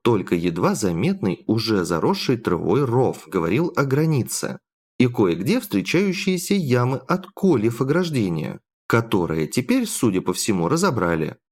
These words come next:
«Недурно», присвистнула Даниэлла. «Они что, насобирали монет на сеть?» «Какую сеть?» «Рыболовную, дубина», бросила через плечо Даниэлла.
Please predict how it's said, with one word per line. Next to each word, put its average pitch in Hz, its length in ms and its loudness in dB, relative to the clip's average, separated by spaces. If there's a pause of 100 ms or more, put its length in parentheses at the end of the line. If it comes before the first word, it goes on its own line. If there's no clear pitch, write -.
(160)
«Недурно», 214 1040 0 (260)
присвистнула 107 640 0
Даниэлла. 113 600 0 (220)
«Они 170 240 0
что, 131 460 -2 (240)
насобирали 120 580 2
монет 113 520 0
на 113 180 0
сеть?» - 580 -4 (320)
«Какую 90 460 2
сеть?» 78 420 -4 (400)
«Рыболовную, 120 1300 2
дубина», 98 920 -2 (180)
бросила 85 500 0
через 90 260 -2
плечо 98 260 0
Даниэлла. 117 580 0